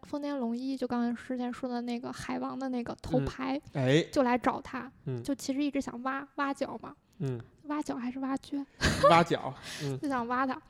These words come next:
Speaker 2: 嗯。
Speaker 1: 然后呢，就，他其实内心一直是很不屑的，就他这种不屑是这种把自己的人生赌在乒乓球上这件事儿。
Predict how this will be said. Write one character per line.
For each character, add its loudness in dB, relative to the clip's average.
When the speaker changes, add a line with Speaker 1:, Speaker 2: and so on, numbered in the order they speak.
Speaker 2:
嗯。 -4
Speaker 1:
然 0
后 0
呢， -4
就， 2
他 0
其 -2
实 0
内 0
心 -6
一 0
直 -2
是 -4
很 -6
不 0
屑 -2
的， -10
就 -6
他 -2
这 0
种 2
不 -4
屑 4
是 0
这 2
种 0
把 0
自 -12
己 4
的 6
人 0
生 -2
赌 -6
在 0
乒 4
乓 0
球 -6
上 -2
这 -2
件 -8
事 -12
儿。 -10